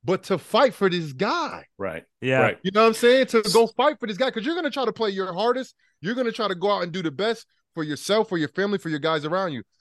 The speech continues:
Speaker 1: But now you're, you're, you might do a little bit extra with this guy that you know is really going at, out at, at bat for you. And, and that's what I think they have over there in Washington. That's why they're surging the way they are. Yeah, their, their team is very talented. They got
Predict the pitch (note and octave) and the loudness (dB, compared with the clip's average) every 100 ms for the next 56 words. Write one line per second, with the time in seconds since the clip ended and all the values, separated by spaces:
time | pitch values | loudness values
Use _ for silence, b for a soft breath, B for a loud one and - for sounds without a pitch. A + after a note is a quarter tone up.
0 | _ D3 E3+ C4 D4+ A3+ G3 A#3 D#3 B3 | _ -4 2 4 6 4 2 -2 -2 -4
1 | A#3 _ _ F#3 B3 C4+ F#3 C4 C4 A3+ | -4 _ _ 0 4 4 2 2 2 2
2 | C4 G#3+ A3 F#3 A#3 - D#3+ D3 D#3+ A3+ | 0 2 0 2 -2 -4 -6 -6 -4 -6
3 | G#3 E3+ A3+ G3 D#3+ D3+ - A#3+ A3 F#3 | -4 0 2 4 2 0 -4 -4 2 2
4 | D3+ - _ _ - C#3+ C#3 A3 G3 D3+ | 2 -2 _ _ -10 -8 -4 -2 -2 0
5 | G#3+ G#3 F#3+ D3 C#3+ G#3 D#3 D3+ C3 D3+ | 0 0 -2 -2 -2 -2 -2 -8 -6 -6
6 | C#3 F3+ A3+ - D3+ A#2 G2 A#2 C3+ C#3 | 0 2 2 0 -8 -8 -8 -6 -4 0
7 | D#3 F#3+ - G3+ F3+ - G3+ D#3+ E3 D3+ | 2 2 0 2 2 2 -2 0 -2 0
8 | F3+ E3 D3 D3 D#3+ D#3 F3+ D#3+ C#3+ _ | -2 0 -2 -2 0 2 4 2 0 _
9 | _ _ D3+ D3+ C3 D3+ G3 - D3 D3 | _ _ -6 -4 -2 -2 -2 -4 -12 -10
10 | B2 - b b B2+ C3+ - D3+ D#3+ E3 | -12 -14 b b 0 0 0 0 2 0
11 | - - F#3+ G3 F3 E3 C#3+ C3+ A#2+ A#2 | -4 0 2 2 -2 -2 0 0 0 0
12 | G#2+ - b b E3 C4 E3 D3 F#2+ G2 | -4 -8 b b 2 4 4 2 0 -2
13 | B2 - C#3+ B2+ G#2+ _ B2 B2+ A#2 - | -2 -2 -2 -2 -4 _ -2 -2 -2 -4
14 | B2+ A2+ A#2 A#2 A#2 A2 | -4 -6 -8 -6 -4 -6